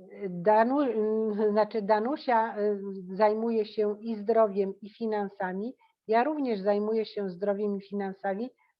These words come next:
ale jeszcze dodatkowo, e, znaczy dodatkowo <laughs> praktycznie to ciągnę dalej, to co robiłam przez całe życie, z tym, że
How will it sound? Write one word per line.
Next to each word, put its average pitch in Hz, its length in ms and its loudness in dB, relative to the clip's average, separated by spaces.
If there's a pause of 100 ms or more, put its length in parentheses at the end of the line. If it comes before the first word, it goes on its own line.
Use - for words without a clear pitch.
ale 262 300 4
jeszcze 214 580 -2 (460)
dodatkowo, 240 1080 4 (560)
e, 208 180 -2
znaczy 208 280 0
dodatkowo 202 800 2
<laughs> 180 160 -10
praktycznie 214 600 -2
to 202 160 0
ciągnę 208 540 2
dalej, 214 580 4 (380)
to 214 120 0
co 240 180 0
robiłam 220 440 2
przez - 320 -8
całe 214 340 4
życie, 190 500 -4 (340)
z - 180 -20
tym, 240 240 4
że 226 200 0